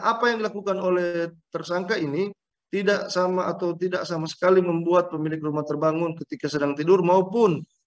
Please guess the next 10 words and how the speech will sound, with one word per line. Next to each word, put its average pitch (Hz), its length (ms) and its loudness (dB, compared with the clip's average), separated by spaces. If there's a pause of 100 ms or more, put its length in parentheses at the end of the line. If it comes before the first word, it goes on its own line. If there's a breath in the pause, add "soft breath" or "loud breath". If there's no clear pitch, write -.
(140)
hewan 202 240 2
peliharaan 202 580 4
yang 190 160 0
ada 190 220 2
di 190 80 2
dalam 185 160 2
rumah 196 320 -4
tidak 175 400 -4
menggonggong 165 640 -2
ketika 143 480 0